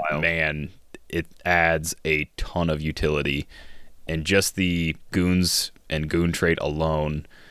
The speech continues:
Speaker 2: the fact that you don't have to use sideline space,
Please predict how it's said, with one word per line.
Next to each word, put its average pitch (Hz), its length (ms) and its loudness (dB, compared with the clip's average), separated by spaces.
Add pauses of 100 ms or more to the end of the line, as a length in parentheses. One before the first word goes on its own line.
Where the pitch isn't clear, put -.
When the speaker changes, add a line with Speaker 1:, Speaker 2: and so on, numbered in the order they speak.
(140)
Speaker 2:
the - 60 -14
fact 82 320 2
that 78 640 2
you 85 80 -4
don't 80 200 -2
have 82 180 -2
to 78 80 -4
use 76 160 0
sideline 98 460 2
space, - 540 0